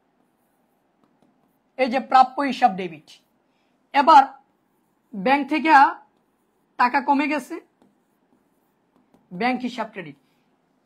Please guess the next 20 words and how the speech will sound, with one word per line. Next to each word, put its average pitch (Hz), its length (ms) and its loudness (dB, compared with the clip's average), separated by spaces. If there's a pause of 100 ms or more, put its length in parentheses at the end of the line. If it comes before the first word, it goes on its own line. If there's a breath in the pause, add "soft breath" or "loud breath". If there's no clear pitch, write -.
(160)
ওই 294 100 -2
যে 339 140 -2
বিক্রি 285 420 -6
করে 330 200 0
যে 262 100 -4
আমি 311 180 0
চেকটা 285 460 -4
পাইছিলাম, 262 500 0 (440)
বিক্রি 285 380 -6
করে 339 200 2
যে 330 80 2
আমি 330 140 -2
চেকটা 320 300 -2
পাইছিলাম, 294 440 -2
ওইটা 277 220 -2
কই 294 220 2
জমা 311 200 -2
দিছিলাম? 214 380 -12
ব্যাংকে 254 320 -4
না? 302 200 -4